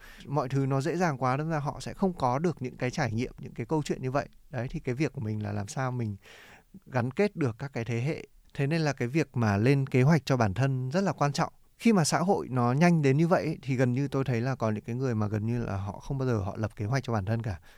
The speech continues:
Họ cứ để là cái cuộc sống của mình cuốn trôi đi theo những cái bộn bề lo toan trong cuộc sống hàng ngày.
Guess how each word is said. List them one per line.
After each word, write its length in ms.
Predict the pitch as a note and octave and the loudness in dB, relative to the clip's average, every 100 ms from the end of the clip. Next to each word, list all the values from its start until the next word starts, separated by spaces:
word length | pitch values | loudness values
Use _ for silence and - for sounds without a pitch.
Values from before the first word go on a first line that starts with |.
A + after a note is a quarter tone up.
| - | -20
Họ 160 | - B2 | -6 -4
cứ 160 | - E3+ | 0 2
để 160 | D#3+ | 2
là 140 | G#2 G#2+ | 2 0
cái 160 | A#2 | -4
cuộc 200 | A2 A#2+ | -4 -4
sống 200 | C3+ B2 | -4 -4
của 60 | C#3 | -2
mình 180 | B2+ A2 | -2 -2
cuốn 200 | B2 A#2 | -4 0
trôi 240 | D3+ D3 | 0 2
đi 180 | D3 C#3+ | 0 -2
theo 240 | D#3+ C#3+ | 0 0
những 180 | C#3 - | -2 -4
cái 140 | - | -6
bộn 160 | B2+ D3 | -4 -6
bề 260 | B2 A#2+ A2+ | -2 0 0
lo 200 | A#2 B2 | 0 -2
toan 300 | A#2+ B2+ B2+ | -2 -2 -2
trong 140 | C3 | -4
cuộc 180 | A#2 G#2+ | -6 -6
sống 140 | - A#2 | -6 -4
hàng 140 | C3 | -2
ngày. 240 | A#2 A2+ | 0 -2